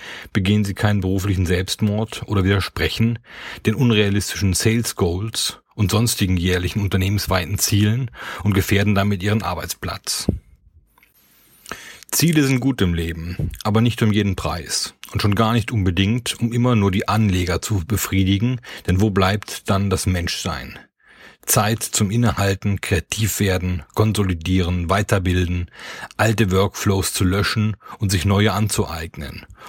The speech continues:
oder sich um die Familie oder Freunde zu kümmern.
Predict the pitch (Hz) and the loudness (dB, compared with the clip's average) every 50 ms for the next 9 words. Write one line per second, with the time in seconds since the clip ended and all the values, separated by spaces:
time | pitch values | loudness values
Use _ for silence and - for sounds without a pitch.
0 | - - 113 113 117 113 110 113 113 110 92 82 98 98 98 98 104 107 107 110 | -6 0 2 2 2 2 0 0 0 0 2 2 2 2 4 4 2 4 2 2
1 | 110 110 113 104 104 92 - - 107 123 117 95 - - 92 - - 92 82 85 | 2 0 0 -2 -2 -2 0 0 2 2 2 0 -2 -6 -8 -8 -8 -10 -10 -10
2 | - - | -12 -14